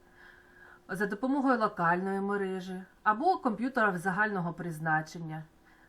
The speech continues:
за допомогою піратського програмного забезпечення, через ремонтні служби або зовнішні накопичувачі. Які ж існують методи захисту від комп'ютерних вірусів? Це захист локальних мереж,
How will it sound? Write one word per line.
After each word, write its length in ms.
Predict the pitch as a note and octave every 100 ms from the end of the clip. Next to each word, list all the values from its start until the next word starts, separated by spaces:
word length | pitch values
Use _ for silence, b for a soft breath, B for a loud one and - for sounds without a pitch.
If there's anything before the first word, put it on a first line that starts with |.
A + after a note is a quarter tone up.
| _
за 160 | - F#3
допомогою 540 | F#3 G3 G3+ G#3+ G3
піратського 520 | F#3+ F#3+ G3 F#3+ F3+ F3
програмного 600 | F#3 F3 F3 F3 E3 E3
забезпечення, 960 | D#3+ D#3 D#3+ - F#3+ G3 - F#3 F3 - b b
через 300 | - F4 D4
ремонтні 640 | G#3+ G3+ F3+ G3 A#3+ A#3 A#3+
служби 540 | - A3+ A3 G3+ G3 F#3
або 460 | - E3+ E3 A#3+ B3+
зовнішні 680 | E3 E3+ F#3 G#3 G3+ - G3 -
накопичувачі. 1000 | F3 G3 F3+ F3+ E3+ - E3 D#3+ - - - _ _ _ _ _ _ _ b b b b b b _
Які 380 | G3+ G3 - F#4+
ж 160 | G4+ - _
існують 540 | - G3+ - D4 - -
методи 500 | G#3+ B3+ B3+ A3+ A#3
захисту 680 | F#3+ A3+ G#3+ - E3+ -
від 180 | E3 F3
комп'ютерних 800 | - F3 D#3+ A3+ A#3 G3+ G3+ -
вірусів? 580 | F3+ F3+ E3 D#3 - F3 _ _ _ b b b
Це 120 | C#4
захист 400 | C4+ F#4 E4 -
локальних 560 | F3 E3+ F3 E3+ D#3+ F3
мереж, 540 | D#3+ D#3 A#3 A#3+ -